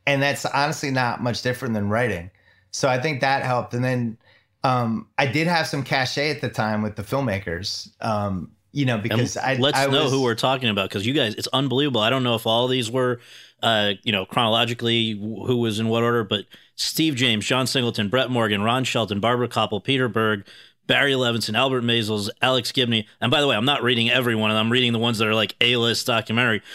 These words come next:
Speaker 2: Morgan Spurlock, Frank Marshall, N-, Nanette Burstein, Marina Zenovich, Judd Apatow, Stanley Nelson, A J Schnack, on and on. And then I, you guys were also some of the first films from people who are not known as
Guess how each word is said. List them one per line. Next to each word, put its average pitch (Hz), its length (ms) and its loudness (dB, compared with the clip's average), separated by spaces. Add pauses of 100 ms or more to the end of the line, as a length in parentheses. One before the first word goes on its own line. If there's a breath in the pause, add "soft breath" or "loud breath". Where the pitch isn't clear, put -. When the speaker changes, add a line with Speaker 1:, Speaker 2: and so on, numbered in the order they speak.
(140 loud breath)
Speaker 2:
Morgan 131 300 2
Spurlock, 117 420 0
Frank 135 300 -2
Marshall, 117 420 0
N-, 110 320 0
Nanette 120 300 0
Burstein, 107 460 0
Marina 120 280 0
Zenovich, 110 580 -2 (340 loud breath)
Judd 127 200 2
Apatow, 110 720 0
Stanley 127 400 0
Nelson, 113 320 0
A 123 140 2
J 123 140 0
Schnack, 113 440 -2
on 127 160 0
and 120 100 0
on. 113 240 0 (280 loud breath)
And 127 120 2
then 202 120 2
I, 127 260 0
you 135 140 -2
guys 147 240 2
were 131 100 2
also 156 400 0 (220)
some 151 180 0
of 147 60 2
the 123 80 0
first - 420 -2 (320)
films 127 320 0
from 123 180 0
people 131 320 0
who 123 120 2
are 113 100 2
not 160 240 0
known 113 220 2
as 104 240 -4